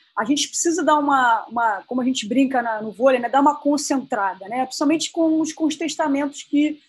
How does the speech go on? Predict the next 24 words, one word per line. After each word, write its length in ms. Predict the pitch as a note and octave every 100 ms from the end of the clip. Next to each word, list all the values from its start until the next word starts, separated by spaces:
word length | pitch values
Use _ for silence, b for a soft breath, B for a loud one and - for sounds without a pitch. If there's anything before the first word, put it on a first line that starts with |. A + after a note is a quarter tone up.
| b
acabaram 720 | C4+ C#4+ A#3 B3+ C4+ C#4 C4+
surgindo, 640 | C4 E4+ C#4+ C4 D#4+ C#4 G3+
né? 160 | G#3 - _ _ _
Quando 220 | B3+ D4
você 100 | C#4+
tem 140 | D4+ D4
uma 100 | C#4
disputa 380 | - - C4+
eleitoral 640 | B3 A#3+ A#3 G#3+ C4 D4 A#3+
e 40 |
você 220 | A3+ C#4
começa 340 | C4+ B3+ C#4+ C4
a 40 |
olhar, 400 | A#3 A#3 A#3 G#3 _ _ -
é, 380 | G#3+ G#3 G3+ G3+ -
pro 100 | A3+
seu 140 | B3
adversário, 420 | G#3 A#3 A3 C#4+
por 160 | C#4+ D4+
que 80 | F#4+
que 60 |
aquele 180 | G#4+ F#4+
adversário 500 | E4 C#4+ C#4+ C#4+ C4
talvez 460 | C4+ B3 C4 -